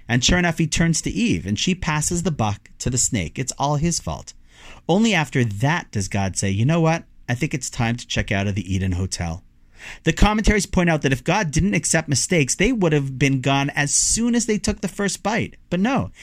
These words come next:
he confronted them and was hoping they would simply say, sorry, we made a mistake. You know what? Making the right choice is tough, and there are lots of temptations,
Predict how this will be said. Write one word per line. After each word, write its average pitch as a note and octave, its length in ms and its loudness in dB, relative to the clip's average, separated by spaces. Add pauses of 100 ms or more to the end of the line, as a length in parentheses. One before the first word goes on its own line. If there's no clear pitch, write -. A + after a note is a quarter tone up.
(160)
he F#3 140 6
confronted G3 580 0
them A3+ 160 2
and G3+ 80 0
was E3+ 140 0
hoping C4 420 0
they F3+ 100 2
would E3+ 140 0
simply A3+ 400 -2
say, C#3 540 0 (240)
sorry, G3+ 500 0
we B2+ 140 0
made E3 220 2
a - 40 0
mistake. F#3+ 520 0 (260)
You F#3+ 100 0
know G#3 120 0
what? F#3+ 320 0
Making G3 320 0
the G3 80 2
right G3 200 0
choice G3 340 2
is F3+ 140 0
tough, - 320 0
and D3+ 80 0
there D#3 100 0
are D#3 60 2
lots E3 380 0
of - 80 -8
temptations, E3 680 0